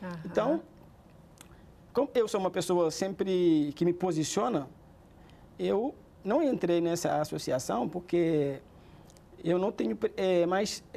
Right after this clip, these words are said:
Speaker 2: necessidade para entrar nisso. Ao contrário, eu criei até uma, uma célula de apoio, conversando sobre esses passaportes, até o dia que o policial entregou esses passaportes. Alguns meses depois, eh, cancelei esse grupo no Fe-, no, no Zap,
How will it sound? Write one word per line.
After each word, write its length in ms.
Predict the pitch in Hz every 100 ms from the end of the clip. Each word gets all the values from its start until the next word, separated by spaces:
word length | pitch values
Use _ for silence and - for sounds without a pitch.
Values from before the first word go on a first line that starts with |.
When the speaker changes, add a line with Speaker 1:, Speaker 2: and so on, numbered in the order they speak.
| -
Speaker 2:
necessidade 600 | 190 208 214 226 196 196
para 140 | 185 170
entrar 240 | 160 151
nisso. 180 | 139 -
Ao 120 | 185
contrário, 500 | 190 247 - 208 214
eu 120 | 202
criei 380 | 196 254 226 247
até 240 | 202 208 214
uma, 580 | 220 196 185 170 180 -
uma 180 | 185 180
célula 300 | 170 196 190
de 100 | 175
apoio, 540 | 160 - 170 175 262 285 - - - - -
conversando 600 | 196 208 185 185 190 - - -
sobre 280 | - 196 190
esses 180 | 175 165
passaportes, 540 | 175 175 175 170 254
até 280 | - 175 -
o 100 | 233
dia 300 | 175 175 220
que 140 | 220 196
o 80 |
policial 600 | 170 185 180 - 160 139 - - - - -
entregou 340 | 180 175 175
esses 180 | 170 170
passaportes. 460 | - 175 196 190 185
Alguns 180 | 196 220
meses 220 | 202 180
depois, 500 | 185 190 202 - - - - - - -
eh, 220 | 180 180 - -
cancelei 440 | - 196 185 180
esse 160 | 196 175
grupo 240 | 175 180
no 80 | 175
Fe-, 180 | 170 226
no, 320 | 180 165 165
no 140 | 165 165
Zap, 400 | 156 196 294